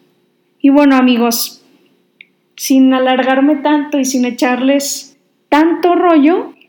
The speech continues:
este episodio era para presentarles este proyecto, que espero que lo compartan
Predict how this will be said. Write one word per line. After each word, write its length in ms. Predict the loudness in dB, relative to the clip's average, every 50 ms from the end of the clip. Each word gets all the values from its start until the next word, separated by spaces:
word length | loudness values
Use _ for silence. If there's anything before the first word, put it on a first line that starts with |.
| _ _ _
este 280 | -2 0 0 2 0 0
episodio 520 | 2 0 0 0 2 0 2 2 2 2
era 260 | 2 2 2 0 0
para 220 | 0 0 0 0 -2
presentarles 720 | -2 -2 -2 0 -2 -2 -2 -2 0 0 0 0 0 -2
este 240 | -4 -2 -4 -4
proyecto, 840 | -2 0 0 2 2 2 2 0 0 -2 -4 -2 -2 -2 -2 -2 -8 -16 _ _ _ _ _ _ _ _ _ _ _ _ _ _ _ _
que 100 | -4 -2
espero 420 | -2 -2 -2 0 0 2 2 2
que 100 | 2 2
lo 220 | 2 2 0 -2 -2
compartan 840 | -2 -2 0 0 -2 -2 0 0 0 0 0 -4 -4 -2 -2 -2